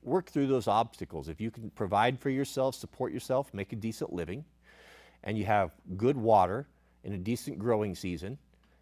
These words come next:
and you have access to firewood so you can be energy independent, you can heat your, heat your home if the power's shut off, you know, then, you know, that, that's, that's really,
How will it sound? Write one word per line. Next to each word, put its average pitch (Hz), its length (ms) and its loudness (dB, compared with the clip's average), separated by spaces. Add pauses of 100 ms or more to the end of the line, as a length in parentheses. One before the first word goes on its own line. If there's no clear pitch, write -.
(200)
and 95 400 -2
you 92 40 -2
have 113 220 4
access 113 480 -4
to - 80 -14
firewood 107 540 2
so - 80 -8
you 107 100 -2
can 104 160 -8
be 101 180 -6
energy 107 360 -4
independent, 107 560 -6
you 104 100 -10
can 92 300 -8 (680)
heat - 300 -4
your, - 80 -10
heat 131 240 -2
your 139 80 -4
home 117 280 -2 (140)
if 101 160 -6 (100)
the 95 60 -14
power's 98 320 -2
shut 92 220 -6
off, 95 280 -2 (500)
you - 60 -8
know, 120 200 -4
then, 120 340 -4 (160)
you 95 140 -8
know, 120 80 -4
that, 110 180 -4
that's, - 400 -6
that's 113 240 -8
really, 120 640 0